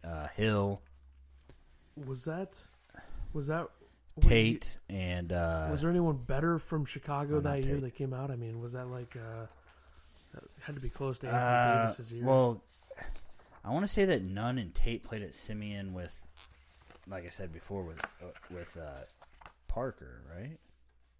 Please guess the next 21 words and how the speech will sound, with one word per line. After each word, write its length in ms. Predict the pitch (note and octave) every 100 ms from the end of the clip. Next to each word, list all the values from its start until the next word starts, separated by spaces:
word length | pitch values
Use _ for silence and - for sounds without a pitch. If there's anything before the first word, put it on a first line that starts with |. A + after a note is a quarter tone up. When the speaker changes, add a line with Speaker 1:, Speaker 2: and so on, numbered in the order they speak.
| _ - _ _ - - _ _ _ -
Speaker 2:
So, 480 | - C#3+ C3 C#3+ - _ - _ -
what 160 | E3 D3
recruiting 360 | D#3+ F3 E3+
class 300 | D#3+ E3 D#3+
was 100 | D3+
that 140 | D3+ D#3
where 100 | C#3+
they 60 |
had 120 | C#3
four 240 | B2+ D3+ C#3+
st-, 220 | - D3+ B2 C3
<sighs> 120 | -
four 220 | - D3
stars 280 | C#3 D3+ C3+
out 60 | C#3+
of 80 | A#2+
Chicago? 240 | - C#3
Speaker 1:
Four 160 | C3+ C#3
stars 440 | C#3+ A#2 A2+ G#2
was, 300 | G#2 G2 F2+
uh, 400 | F2+ E2+ E2+